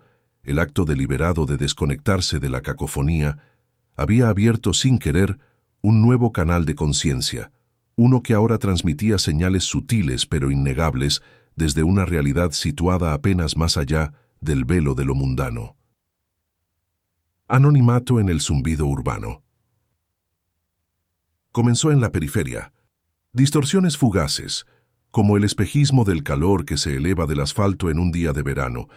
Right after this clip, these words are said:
pero que aparecían en los confines frescos y sombríos de una estación de metro antigua o en los pasillos bulliciosos de un supermercado abarrotado.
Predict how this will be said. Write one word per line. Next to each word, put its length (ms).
pero 200
que 100
aparecían 580
en 100
los 140
confines 540
frescos 520
y 40
sombríos 640
de 140
una 220
estación 480
de 100
metro 380
antigua 520
o 140
en 80
los 120
pasillos 520
bulliciosos 760
de 160
un 140
supermercado 800
abarrotado. 720